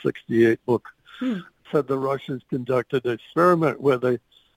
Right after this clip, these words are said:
Speaker 1: had the mother rabbit and they put her babies on a submarine and it took them ten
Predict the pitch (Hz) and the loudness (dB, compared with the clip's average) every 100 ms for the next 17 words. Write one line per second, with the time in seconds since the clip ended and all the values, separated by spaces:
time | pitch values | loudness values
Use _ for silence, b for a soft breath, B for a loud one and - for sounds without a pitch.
0 | 135 120 151 147 143 143 - 147 139 160 | -6 2 4 4 2 0 -4 -8 -2 2
1 | 170 160 156 147 147 147 - 147 143 139 | 4 4 6 6 4 2 -4 -8 -8 -8
2 | 139 - 170 156 _ _ _ _ - 156 | -10 -4 -2 -2 _ _ _ _ -4 -4
3 | 120 160 180 180 147 131 - 165 147 139 | 2 4 6 6 4 0 -10 -12 -6 -6
4 | 120 - 190 175 156 143 135 127 135 123 | -6 2 2 4 4 4 2 0 -2 -4
5 | 123 - 185 190 175 156 135 - 170 170 | -6 0 2 2 2 2 0 -2 0 0